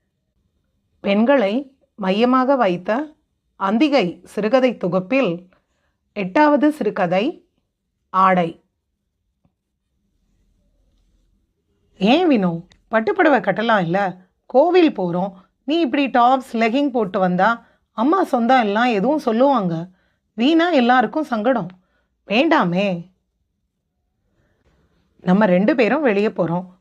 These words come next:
மாடர்னா ட்ரெஸ் எடுத்துக்கோ வினோ. அங்க என் ஃப்ரெண்ட்ஸ் எல்லாரும் அவங்க பொண்டாட்டியை கூப்பிட்டு வருவாங்க." "எங்க அம்மா இல்லாதப்போ எதுக்கு நைட்டி? பைஜாமா போடு."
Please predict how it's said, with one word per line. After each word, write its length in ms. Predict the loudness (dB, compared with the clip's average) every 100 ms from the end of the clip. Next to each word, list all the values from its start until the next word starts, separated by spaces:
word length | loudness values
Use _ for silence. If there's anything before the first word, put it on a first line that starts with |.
| _
மாடர்னா 380 | 0 0 2 0 0
ட்ரெஸ் 220 | -2 -2
எடுத்துக்கோ 360 | -6 -4 -4 -2
வினோ. 420 | -2 -2 -4 -8 _ _
அங்க 260 | -4 0 2
என் 120 | 2
ஃப்ரெண்ட்ஸ் 360 | -2 -2 -2 0
எல்லாரும் 320 | 2 2 2
அவங்க 220 | 2 0
பொண்டாட்டியை 460 | -4 -4 -4 -4 -2
கூப்பிட்டு 300 | -4 -4 -2
வருவாங்க." 520 | -2 -4 -6 -8 -10 _ _ _ _ _ _ _ _ _ _ _ _ _ _ _ _ _ _ _ _ _ _ _ _ _ _ _ -4
"எங்க 300 | -2 2 2
அம்மா 220 | 0 0
இல்லாதப்போ 540 | 0 -2 -2 0 0
எதுக்கு 300 | 0 -2 -2
நைட்டி? 500 | -2 -4 -6 -6 -6 -12 _ _ _ -6
பைஜாமா 420 | -2 0 0 0
போடு." 360 | 0 -2 -4